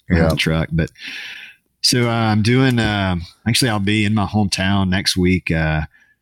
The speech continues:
Speaker 1: working with E S P N Radio, Hunter Renfroe, the right fielder for the San Diego Padres, um, is do-, is giving me one of his bats, uh, to turn into a duck call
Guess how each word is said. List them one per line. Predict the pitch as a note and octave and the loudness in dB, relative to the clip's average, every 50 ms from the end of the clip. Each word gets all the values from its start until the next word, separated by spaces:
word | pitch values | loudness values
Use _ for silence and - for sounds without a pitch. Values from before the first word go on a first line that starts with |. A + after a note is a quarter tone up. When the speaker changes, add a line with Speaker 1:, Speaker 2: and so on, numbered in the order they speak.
| _ _ _ _ _ | _ _ _ _ _
Speaker 1:
working | - F#2 G2 - G#2 F#2+ | -4 -4 -2 0 0 0
with | F2+ F#2 | 0 0
E | G2 G2 | 0 0
S | F#2+ - | 0 -2
P | - G2+ | -2 -2
N | F#2 F2 | -2 0
Radio, | F2 F2+ F2+ F#2 F2+ F2+ F2+ F2+ F2 F2 E2 - - _ - | 0 0 2 2 2 2 2 2 0 0 -2 -4 -8 _ -6
Hunter | - A2 G2+ E2+ E2 | -2 -2 0 0 0
Renfroe, | F2+ F#2 F2+ - - F2+ F2 F2 F2 E2+ D#2+ | 0 0 0 -2 -2 0 0 2 2 2 0
the | D#2+ D#2 | 0 0
right | E2 E2 E2+ F2 - | 0 0 -2 -2 -4
fielder | - - - F2 F2 E2 E2 D#2+ | -6 -4 -2 -2 0 0 0 -2
for | - - E2 | -2 -2 -2
the | D2 D2+ - _ _ _ _ _ - | -2 -4 -4 _ _ _ _ _ 0
San | - G2+ F#2+ | 0 2 2
Diego | F#2 E2+ D#2 D#2+ D2+ | 2 0 -2 -2 -4
Padres, | - F2+ E2+ E2 D2+ D#2+ D#2+ D#2+ D#2 D#2 D#2 D2+ - - - - - E2 | -2 -2 0 0 0 0 0 2 2 2 0 0 0 -2 -4 -4 -2 0
um, | E2 D#2+ D#2 D2+ D2 D2 C#2+ D2 D2+ - _ _ - | 0 2 2 0 0 0 -2 -4 -8 -12 _ _ -4
is | F2+ - - | -2 -2 0
do-, | G2 F#2+ F#2+ E2+ | 0 0 0 0
is | F2 F2 - | 0 0 0
giving | - A2 G2 G2 F#2 | 0 0 0 0 0
me | F2 E2+ | 0 0
one | D#2+ F2 F2 | 0 0 0
of | E2 | 0
his | D#2 - | 0 -2
bats, | - D2 E2 E2 D#2 D2+ D#2 - - - - - - - _ _ _ _ _ _ _ _ _ _ _ - | -2 -2 -2 -2 -2 -2 -4 -2 -2 -2 -2 -4 -6 -10 _ _ _ _ _ _ _ _ _ _ _ -4
uh, | D2+ D#2+ D#2 D#2+ D#2+ E2 D#2 - | -2 0 2 2 2 0 0 0
to | - E2 | -2 -2
turn | - - G2 G2 F#2 | 0 0 0 0 0
into | F2+ - - F#2 | 0 0 0 0
a | F2 | 0
duck | D#2+ F2 F#2 - - | 0 0 -2 -4 -4
call | - - E2+ E2+ E2+ E2 E2 E2+ | -4 -4 -2 0 0 0 -2 -2